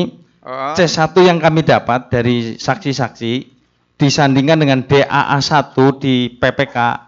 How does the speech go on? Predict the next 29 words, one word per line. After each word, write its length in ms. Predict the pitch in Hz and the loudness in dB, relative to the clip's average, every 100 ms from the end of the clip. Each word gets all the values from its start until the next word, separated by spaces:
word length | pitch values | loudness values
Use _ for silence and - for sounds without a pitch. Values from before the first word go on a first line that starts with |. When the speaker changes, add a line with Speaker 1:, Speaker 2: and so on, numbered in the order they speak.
| _ 131 | _ -8
Speaker 2:
itu 160 | 165 | 0
Speaker 1:
Itu 220 | 180 214 190 | 2 0 -2
kapan 300 | 185 196 175 | -4 -2 -2
Speaker 2:
berbeda. 320 | 156 135 113 92 | 0 0 0 -4
Speaker 1:
Anda, 320 | _ _ _ | _ _ _
kapan 320 | 165 175 196 196 190 | -6 -2 -4 -2 -2
Anda 120 | 175 | -4
melakukan 560 | 165 160 156 147 151 147 | -2 -4 -4 -6 -6 -6
penyandingan 720 | 147 147 143 147 147 135 127 | -8 -8 -8 -6 -6 -8 -8
C 80 | 143 | -10
satu 400 | 135 131 - 147 | -6 -8 -8 -8
dengan 320 | 135 131 127 | -8 -8 -8
D 80 | 135 | -4
A 320 | 127 127 123 | -2 -2 -4
A 60 | 120 | -6
satu? 420 | 135 139 123 101 _ _ | -10 -10 -12 -14 _ _
Speaker 2:
Setelah 880 | - 160 151 151 165 175 160 - _ _ _ _ | -10 -6 -2 0 2 2 0 -4 _ _ _ _
rapat 720 | 131 143 143 156 160 - _ - | -4 -4 -2 -2 -2 -6 _ -6
pleno 240 | 151 147 | -2 -2
K 80 | 143 | -2
P 180 | 147 135 | -4 -4
U, 80 | 139 | -4
Pak. 200 | 104 95 _ _ _ _ _ _ - | -6 -12 _ _ _ _ _ _ -10
Speaker 1:
K 20 | 143 | -8
P 140 | 156 156 | -6 -8
U 80 | 151 | -6
kabupaten? 540 | 147 - 131 170 156 | -8 -6 -8 -4 -4
Speaker 2:
Kabupaten. 400 | 120 123 117 110 92 90 _ _ | -4 -6 -6 -8 -8 -18 _ _
Speaker 1:
Ah. 400 | 113 110 - 98 | -20 -18 -18 -20